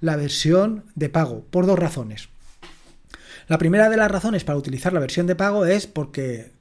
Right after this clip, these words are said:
a ver, la gente que desarrolla come, tiene esa manía. Todos tenemos la manía de comer. Y además es una manía que, eh, si la abandonas,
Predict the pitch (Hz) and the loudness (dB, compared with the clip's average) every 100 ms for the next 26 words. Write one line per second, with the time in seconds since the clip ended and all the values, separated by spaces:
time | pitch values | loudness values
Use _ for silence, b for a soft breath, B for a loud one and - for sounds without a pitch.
0 | _ - 127 156 175 - 147 131 - 165 | _ -12 -4 -2 -2 -4 -12 -10 -4 -4
1 | 165 165 131 135 123 165 185 180 247 - | -4 -4 -6 -6 -2 2 2 2 -2 -12
2 | _ _ _ _ - 254 226 - - _ | _ _ _ _ 0 0 0 -6 -14 _
3 | _ - 175 202 269 220 151 160 269 - | _ -4 2 2 2 -2 -2 0 -2 -2
4 | - B B B - 240 269 - 196 180 | -12 B B B 0 2 2 2 2 2
5 | 165 170 160 185 165 156 143 107 - b | 2 2 2 2 0 0 -4 -6 -12 b
6 | b - 180 160 147 170 202 180 - - | b 0 2 2 2 -2 -2 -4 -14 -10
7 | 165 196 190 170 185 240 254 - 170 156 | -4 -2 0 0 2 0 -2 0 4 4
8 | 147 135 B B 104 - 131 139 139 135 | 0 -8 B B -18 -10 -10 -10 -18 -20
9 | 135 - - 151 151 147 147 151 147 147 | -12 -8 -2 0 0 -2 -2 -2 -2 -2
10 | 147 147 190 240 285 - | -2 4 4 4 0 -4